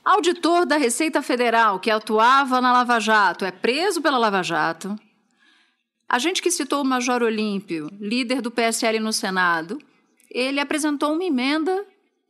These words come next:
que desidrataria um pouco mais a reforma e o governo precisou atuar e demovê-lo dessa ideia.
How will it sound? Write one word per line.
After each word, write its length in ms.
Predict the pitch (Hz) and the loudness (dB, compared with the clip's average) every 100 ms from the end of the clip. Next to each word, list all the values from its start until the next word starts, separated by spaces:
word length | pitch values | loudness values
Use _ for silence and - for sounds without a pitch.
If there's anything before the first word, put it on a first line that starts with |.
| _ | _
que 360 | - 277 320 | -8 -6 -6
desidrataria 1000 | 214 214 277 277 277 277 247 233 285 254 | -6 -4 -4 -2 -4 -2 -2 0 -2 0
um 120 | 220 214 | 0 0
pouco 260 | 226 226 | 0 2
mais 260 | 220 214 202 | 2 2 2
a 60 | |
reforma 580 | 202 208 - 214 247 254 | 0 0 2 2 2 0
e 80 | 247 | -4
o 60 | 240 | -2
governo 300 | 226 240 240 | -2 -2 -2
precisou 480 | 240 - 214 185 | -4 -6 -4 -2
atuar 560 | 180 180 269 254 247 311 | -2 -4 0 2 2 0
e 100 | 277 | -4
demovê-lo 840 | 240 302 311 277 190 226 277 294 277 | -2 0 0 -2 0 0 0 -2 -4
dessa 260 | 269 269 | -4 -4
ideia. 480 | 285 196 160 139 135 | -4 -4 -4 -8 -12